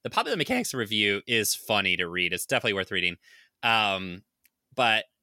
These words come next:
they actually called all her sources <laughs> and her editor and asked their editor why they would print this, which is pretty funny. They asked the editor first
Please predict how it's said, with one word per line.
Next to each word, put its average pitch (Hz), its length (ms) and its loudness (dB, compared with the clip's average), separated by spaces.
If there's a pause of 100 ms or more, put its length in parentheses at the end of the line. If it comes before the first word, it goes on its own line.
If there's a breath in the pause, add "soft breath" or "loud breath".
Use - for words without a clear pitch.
(400)
they 160 300 2
actually 208 300 0
called 120 500 0
all 113 140 2
her 107 160 -4
sources 147 840 2
<laughs> - 60 -2
and 196 400 2
her 156 180 -4
editor 147 360 2
and 127 120 0
asked 131 200 2
their 127 180 -2
editor 123 220 0
why 107 240 2
they 110 80 0
would 101 160 -6
print 110 320 -6
this, 117 180 -6
which 113 140 -12
is - 80 -16
pretty 110 180 -8
funny. 113 460 -4 (360 loud breath)
They 156 120 4
asked 180 160 4
the 196 60 -2
editor 170 120 0
first 151 320 -2